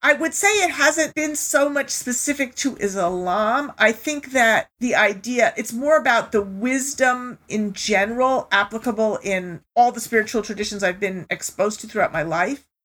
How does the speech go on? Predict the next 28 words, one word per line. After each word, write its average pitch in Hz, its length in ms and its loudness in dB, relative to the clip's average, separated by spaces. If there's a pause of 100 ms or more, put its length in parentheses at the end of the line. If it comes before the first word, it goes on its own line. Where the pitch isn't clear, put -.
(140)
And 214 100 2
if 208 60 -4
you 214 60 -4
think 196 140 -2
of, 185 80 -2
like, - 260 -2
how 190 160 2
did 190 120 0
I 185 100 4
become 202 260 -4
a 208 60 -2
Muslim? 226 360 -2
It 135 160 -8
was 180 160 -6
from 175 300 -6
reading 185 400 -4
the 185 100 -4
words 190 260 -2
of 180 60 -8
the 170 60 -8
Quran 202 340 0
and 170 160 -6
experiencing 214 840 -4
the 165 80 -6
sacred 185 440 -4
meaning, 196 420 -6 (100)
you 180 120 -4
know, 160 240 -2